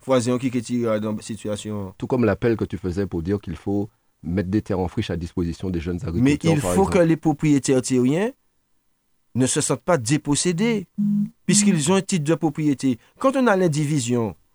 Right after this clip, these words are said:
Speaker 1: voici une, je vous donne une difficulté de l'agriculture. Un, un frère a un, une, un terrain agricole qu'il a hérité de son grand-père ou de son oncle, en, de l'indivision. Il a le droit d'être dessus, mais il n'a pas de bail.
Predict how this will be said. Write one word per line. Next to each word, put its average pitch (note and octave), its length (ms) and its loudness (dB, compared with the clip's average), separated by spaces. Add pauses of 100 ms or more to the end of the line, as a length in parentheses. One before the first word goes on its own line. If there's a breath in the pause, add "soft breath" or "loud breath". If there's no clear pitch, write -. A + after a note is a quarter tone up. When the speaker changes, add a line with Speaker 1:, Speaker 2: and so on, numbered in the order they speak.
(400)
Speaker 1:
voici G3 240 2
une, A#3 100 2
je D#3+ 80 2
vous A3 100 2
donne F#3 220 2
une D#3+ 80 2
difficulté C#3+ 640 2
de A#2 80 2
l'agriculture. A2 720 0 (500 soft breath)
Un, F#3 120 2 (180)
un A3+ 180 4
frère A3 460 2 (260 soft breath)
a D#3 160 4
un, E3+ 60 4 (120)
une, E3 140 0
un D#3 80 0
terrain D#3 260 2
agricole D3 460 4 (240 soft breath)
qu'il C#3 220 4
a C#3+ 80 4
hérité D3 260 2
de C3 80 2
son B2+ 200 0
grand-père B2+ 420 2
ou B2+ 40 2
de A#2 100 2
son A#2 340 0
oncle, A2 180 -6
en, C3+ 100 0
de B2 260 0
l'indivision. B2 600 2
Il C3+ 140 2
a - 20 4
le E3+ 120 4
droit C#3 180 2
d'être C3+ 160 0
dessus, E3+ 300 -2
mais D3 100 2
il D3 60 2
n'a C3+ 100 2
pas D#3+ 140 2
de E3+ 120 4
bail. F#3 320 2